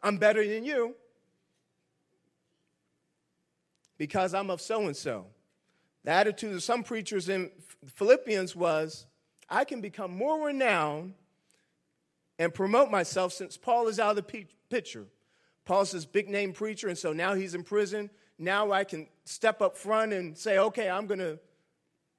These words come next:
I'm gonna take, take the reins now and be the most popular preacher.'" That's what the Philippians were, that was going on in Philippi. Now, other preachers, however, they were sincere.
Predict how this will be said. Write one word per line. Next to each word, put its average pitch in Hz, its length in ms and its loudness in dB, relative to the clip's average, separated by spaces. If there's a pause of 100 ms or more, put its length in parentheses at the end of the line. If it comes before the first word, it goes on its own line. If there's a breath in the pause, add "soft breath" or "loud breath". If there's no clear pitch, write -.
(120)
I'm 214 140 0
gonna 196 180 -2
take, - 640 -4
take 202 220 -4
the 180 80 -6
reins 190 340 0
now 185 280 -2
and 160 100 -6
be 175 140 -2
the 151 320 -4
most 170 280 -6
popular 156 300 -4
preacher.'" 139 460 -8 (1600)
That's 202 220 2
what 196 140 -2
the 196 100 -2
Philippians 190 680 -6
were, 160 300 -6 (840)
that 180 140 0
was 170 140 -6
going 175 260 -4
on 170 160 -4
in 156 80 -6
Philippi. 135 600 -8 (880)
Now, 180 160 2
other 311 200 4
preachers, 180 420 -4
however, 170 420 -2
they 220 160 -2
were 330 120 -8
sincere. 285 540 -6